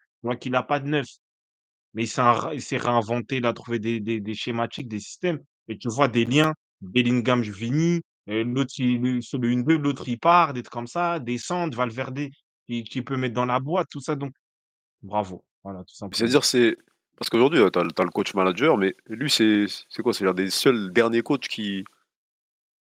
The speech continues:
Speaker 2: qui doit faire avec ce que le président lui ramène.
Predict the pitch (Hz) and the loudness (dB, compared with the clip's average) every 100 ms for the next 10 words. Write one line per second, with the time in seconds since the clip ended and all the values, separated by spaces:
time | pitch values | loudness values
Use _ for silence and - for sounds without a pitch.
0 | - - 92 113 127 123 107 - 131 107 | -18 -10 2 6 8 8 6 4 6 6
1 | 110 - - 113 104 104 - 107 113 110 | 2 -2 2 4 4 2 2 4 4 6
2 | 110 156 143 | 4 4 -2